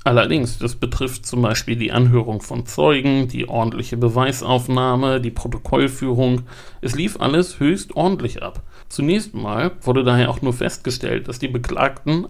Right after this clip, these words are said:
abwesend seien und ihnen wurde eine neue Frist gesetzt, um zu erscheinen. Das geschah dann noch ein weiteres Mal, wie es sich gehörte. Es wurde dreimal vorgeladen und erst dann ging es wirklich los.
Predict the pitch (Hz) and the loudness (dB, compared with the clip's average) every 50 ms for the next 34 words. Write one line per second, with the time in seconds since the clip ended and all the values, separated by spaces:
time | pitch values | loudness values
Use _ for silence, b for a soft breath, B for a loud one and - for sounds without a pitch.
0 | - - 120 120 - - 120 110 107 110 113 113 107 - 123 104 101 131 156 180 | -4 -6 -6 -4 -4 -4 -2 -2 -2 -2 -4 -4 -4 -4 -4 -2 0 0 0 0
1 | - - 127 123 123 - 123 123 123 120 120 113 113 113 107 107 107 107 110 107 | 2 0 0 0 0 0 0 2 2 4 4 2 2 2 -2 -4 -4 -4 -2 0
2 | 110 113 113 113 117 120 - - 127 123 120 123 - - - - 135 120 123 139 | 2 2 2 2 0 -2 -4 -6 -6 -6 -6 -6 -8 -10 -8 -4 -2 -2 0 -2
3 | 175 185 - - - - - 156 151 156 156 - - 135 110 110 120 120 - 107 | -2 -4 -8 -12 -8 -2 0 2 2 2 0 0 -2 0 0 0 -2 -4 -4 -6
4 | 98 - - - - - b b b b - 117 120 127 120 - 117 110 107 104 | -6 -8 -10 -12 -16 -18 b b b b -6 -4 -4 -2 0 0 2 2 0 0
5 | 107 117 117 113 113 113 - - 113 110 110 113 117 104 104 101 - 120 120 127 | -2 -2 -4 -4 -4 -4 -4 -4 -6 -6 -6 -4 -4 -4 -4 -2 -2 0 0 0
6 | 120 123 - 139 135 151 180 214 262 190 131 120 117 - 117 110 - - - 143 | 0 0 0 -2 0 2 2 2 0 0 0 -2 -2 -2 -4 -10 -10 -8 -6 -4
7 | 110 117 - - - - 180 233 - - - 117 117 117 117 123 120 113 110 107 | -2 -2 -2 -2 -2 -2 -2 -2 -2 -4 -6 -6 -4 -2 -2 -2 -2 -2 -2 -4
8 | 107 101 104 104 107 104 - - 120 117 117 117 107 110 110 107 117 131 170 202 | -4 -4 -4 -6 -6 -6 -2 0 0 2 0 0 0 -2 -2 -2 -2 -2 -4 -4
9 | - B B B B B B B B 131 131 127 123 127 123 131 151 196 214 180 | -6 B B B B B B B B 2 2 2 2 2 2 2 2 2 2 2
10 | 175 165 170 165 - - 123 131 135 - 135 120 - - - - - - - | 2 2 2 0 0 -2 -4 -4 -2 -2 -4 -6 -4 -6 -6 -8 -8 -12 -12